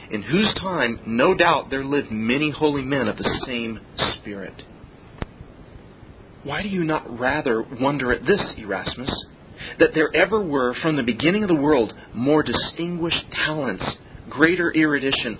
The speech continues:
more ardent pursuit among the world in general than among Christians or the people of God? As Christ himself declares, "The children of this world are wiser than the children of light." Luke sixteen eight.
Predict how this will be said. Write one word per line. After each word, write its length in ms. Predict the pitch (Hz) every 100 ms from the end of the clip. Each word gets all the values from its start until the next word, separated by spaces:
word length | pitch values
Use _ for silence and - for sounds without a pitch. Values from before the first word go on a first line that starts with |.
| - -
more 320 | 131 143 160
ardent 460 | - 147 165 175 -
pursuit 380 | 135 - 170 151
among 220 | 127 131
the 60 | 110
world 400 | 110 170 185 180
in 160 | 131
general 380 | 117 151 156 117
than 160 | 117 117
among 220 | 117 110
Christians 600 | - - - - 110 110 -
or 120 | 127
the 80 | 120
people 340 | - 151 147
of 120 | 139
God? 320 | 139 165 - - - - - - - - - - - - -
As 100 | 156 -
Christ 300 | 196 214 -
himself 360 | 131 - 143
declares, 460 | - - 170 151 113 - - - -
"The 100 | 127 120 - -
children 360 | 202 185 175
of 100 | 139
this 200 | 185 247
world 420 | 147 117 101 104 - - - -
are 120 | 120
wiser 560 | 113 113 151 202 123 107
than 160 | 117
the 100 | 117 -
children 340 | 123 113 120 117
of 100 | 110
light." 360 | 156 185 - - - - - 214
Luke 200 | 131 -
sixteen 360 | - 123 - 104
eight. 240 | 151 -